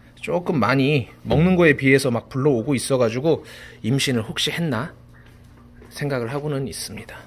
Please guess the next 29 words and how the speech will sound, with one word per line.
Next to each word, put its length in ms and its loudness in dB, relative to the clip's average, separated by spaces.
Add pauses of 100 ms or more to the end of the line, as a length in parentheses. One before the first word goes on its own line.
(720)
얘네가요, 540 2 (500)
그 540 -4 (480)
따로 180 0
시즌이 480 0
없어요. 420 -6 (140)
시즌이 400 -6
없고 340 -6
그냥 220 -4
키우다 380 -4
보면은 540 -4
일 120 -8
년에 160 -4
한 180 -6
번 160 -4
정도 480 -6 (360)
번식이 360 -4
된다고 320 -6
하고요. 520 -4
부화 180 -4
기간은 320 -6
삼 200 -6
개월, 380 -2 (340)
뭐 120 -14
그렇게 460 0 (180)
생각을 360 -6
하시면 240 -6
될 160 -10
것 120 -4
같습니다. 400 -10